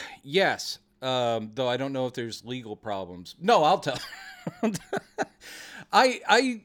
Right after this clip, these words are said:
as a student of old-time radio, which I, you know, do love, I lucked into, y-, going way back to the early days of message boards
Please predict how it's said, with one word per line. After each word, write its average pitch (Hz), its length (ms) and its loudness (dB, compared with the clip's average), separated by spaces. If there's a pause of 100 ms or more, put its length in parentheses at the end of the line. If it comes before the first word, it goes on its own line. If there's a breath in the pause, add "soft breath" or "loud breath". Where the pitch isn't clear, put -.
(100)
as 196 240 2
a 196 220 2
student 208 440 -4
of 156 140 -2
old-time 156 400 0
radio, 123 320 0
which 123 160 -4
I, 123 220 -2 (160)
you 170 120 -6
know, 117 200 -4
do 156 200 -4
love, 127 640 2
I 135 320 -2
lucked 147 460 -2
into, 127 540 -4 (340)
y-, 139 180 -14 (560)
going 196 300 2
way 156 180 2
back 127 420 0
to 135 120 -6
the 110 180 -8
early 123 280 -2
days 110 360 0
of 95 100 -12
message 113 440 -10
boards 104 500 -6